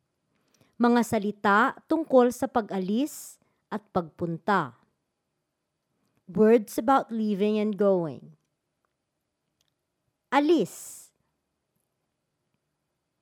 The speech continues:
Punta. Mula. Galing.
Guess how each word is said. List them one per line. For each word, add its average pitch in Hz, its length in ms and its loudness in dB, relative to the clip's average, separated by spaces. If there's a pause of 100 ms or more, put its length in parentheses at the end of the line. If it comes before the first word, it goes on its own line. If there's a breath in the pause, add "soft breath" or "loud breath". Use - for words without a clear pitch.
(840)
Punta. 196 720 0 (3750)
Mula. 302 480 6 (3500)
Galing. 190 800 -2